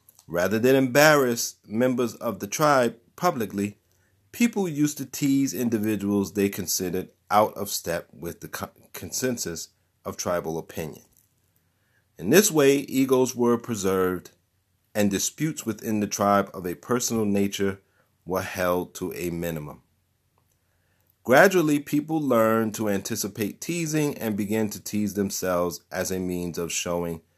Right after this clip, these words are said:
humility and at the same time advocating a course of action they deeply believed in. Men would depreciate their f-, their feats to show they were not trying to run roughshod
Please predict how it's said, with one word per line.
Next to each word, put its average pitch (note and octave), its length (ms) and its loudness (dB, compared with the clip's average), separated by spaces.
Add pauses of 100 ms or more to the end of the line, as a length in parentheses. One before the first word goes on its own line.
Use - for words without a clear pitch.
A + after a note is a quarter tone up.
(240)
humility C#3+ 680 2 (440)
and G#2 100 0
at G2 140 0
the F2 80 -8
same G#2+ 320 0
time G2+ 380 2
advocating G2 600 -2
a F#2+ 120 -2
course F2 320 -4
of F2 140 -10
action E2+ 440 -6
they F2+ 140 -6
deeply D#2 440 -12
believed G#2 440 0
in. - 120 -8 (1080)
Men C#3+ 500 4
would B2+ 220 4
depreciate B2 800 0
their A2 180 2
f-, - 280 -10 (260)
their G#2 280 2
feats - 680 -4 (580)
to A2 120 -8
show C#3 420 4
they B2+ 180 2
were G#2+ 140 2
not C3 300 2
trying C#3+ 300 0
to C3+ 120 -4
run B2+ 340 2
roughshod G#2+ 640 2